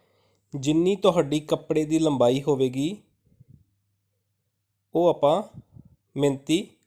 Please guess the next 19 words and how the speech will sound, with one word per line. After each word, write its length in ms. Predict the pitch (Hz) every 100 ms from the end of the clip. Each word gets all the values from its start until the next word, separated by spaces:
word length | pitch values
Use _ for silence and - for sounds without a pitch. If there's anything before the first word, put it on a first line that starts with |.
| -
ਕਰ 160 | 143 117
ਲੈਣੀ 300 | 92 80 - -
ਹੈ। 120 | - _ _ _ _ _ _ _ _ _ _ _ _ _ _ _ _ _ _ _ _ _ _ _ _ _ _ _ _ _ _ _ _ _ _ _
ਕਿਹਰਾ 260 | 151 160 180
ਕਰਕੇ 560 | 160 135 - 147 156 160 _ _ _ _ _ _ _ _ _ _ _ -
ਜਿੰਨੀ 340 | 139 156 180
ਆਪਣੀ 280 | 185 - 160
ਲੰਬਾਈ 440 | 160 143 123 131
ਹੈ 460 | 135 147 165 - _ _ _ _ _
ਤਿਆਰ 240 | 147 135 135
ਕੁੜਤੇ 400 | 139 135 135 139
ਦੀ 300 | 139 160 190 _ _ _ _ _ -
ਆਪਾਂ 240 | 139 156
ਓਨੇ 360 | - 147 143 147
'ਤੇ 120 | 147
ਨਿਸ਼ਾਨ 500 | 139 - 117 127 196 - _ _ _ 127
ਲਾ 200 | 123 120
ਲੈਣਾ 260 | 117 127
ਹੈ। 380 | 131 143 185 -